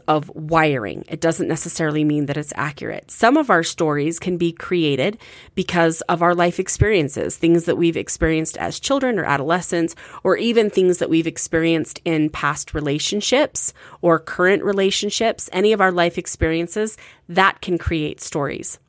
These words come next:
Other ways that stories can occur is because of our programming or our training from the way that we were raised, from our rearing.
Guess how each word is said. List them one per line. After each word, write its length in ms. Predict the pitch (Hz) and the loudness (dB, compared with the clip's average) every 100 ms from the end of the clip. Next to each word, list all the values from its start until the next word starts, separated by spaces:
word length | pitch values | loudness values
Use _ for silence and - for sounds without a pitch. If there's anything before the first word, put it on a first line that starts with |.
| _ | _
Other 260 | 208 226 269 | 2 4 2
ways 600 | 185 170 165 160 160 - | 4 4 4 2 0 -4
that 180 | 175 - | -4 -6
stories 420 | - 170 160 156 | 0 0 0 -2
can 140 | 165 | -4
occur 460 | 151 - 156 147 143 | -6 -4 -4 -2 -2
is 300 | - 156 147 | -2 -4 -4
because 520 | - - 160 147 143 | -8 -4 -2 -2 -4
of 180 | - 139 | -6 -2
our 200 | 139 143 | -2 -2
programming 840 | - - 165 156 143 131 - - - - - - | -6 -4 -2 -2 -4 -4 -6 -8 -10 -16 -20 -10
or 260 | - 165 156 | 0 4 6
our 200 | 156 156 | 4 2
training 560 | - - 156 143 117 156 | 0 0 2 0 -2 -2
from 380 | - 156 151 | 0 2 4
the 120 | 147 156 | 2 0
way 320 | 147 139 131 | 2 0 0
that 140 | 139 | -2
we 180 | - 139 | -4 -4
were 160 | 131 123 | -4 -4
raised, 480 | 117 50 - - | -4 -6 -6 -6
from 380 | - - 143 139 | -6 -2 0 0
our 200 | - 131 | -2 -4
rearing. 520 | 131 127 80 - - | -6 -8 -8 -12 -16